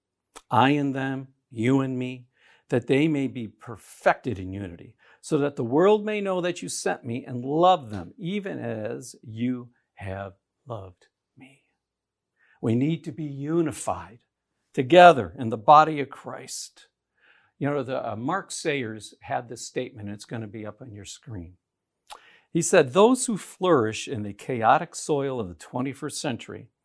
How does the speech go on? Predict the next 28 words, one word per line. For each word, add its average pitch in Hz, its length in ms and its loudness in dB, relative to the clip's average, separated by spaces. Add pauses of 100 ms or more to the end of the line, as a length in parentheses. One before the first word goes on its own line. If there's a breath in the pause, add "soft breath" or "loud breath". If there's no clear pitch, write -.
(440 soft breath)
are 117 140 4
those 139 400 6
who 151 80 -4
will 123 160 -6
be 113 240 -8
oriented 127 720 0
by 98 140 -10
staying 101 460 -8
close - 360 -14
to 147 100 -16
the 131 100 -16
Father. 98 420 -8 (920 soft breath)
And 123 360 4
the 117 100 -4
horizon 117 680 -2
points 131 360 -4
for 127 280 -4
us 95 340 -10
are 104 180 -10
the 87 120 -16
Word 101 320 -10
and 113 120 -12
the 110 60 -16
Spirit." 95 440 -16 (880)
Do - 80 -20
you - 60 -20
get 131 220 -12
that? 123 380 -8